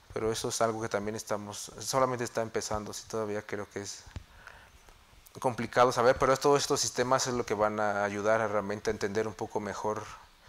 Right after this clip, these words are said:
cuál es la diferencia dentro de, de embriones que crecen del útero o fuera del útero.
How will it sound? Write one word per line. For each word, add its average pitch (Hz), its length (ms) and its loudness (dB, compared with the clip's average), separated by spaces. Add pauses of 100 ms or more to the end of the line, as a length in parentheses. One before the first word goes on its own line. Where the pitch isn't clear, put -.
(500)
cuál 117 160 8
es 113 80 2
la 113 80 2
diferencia 107 760 2
dentro 107 500 -4
de, 95 260 -2 (920)
de 107 360 -2
embriones 117 480 0
que - 120 -10
crecen 117 260 0
del 104 180 -2
útero 110 380 -2
o 95 420 -6
fuera 104 220 -2
del 98 160 -6
útero. 98 280 -12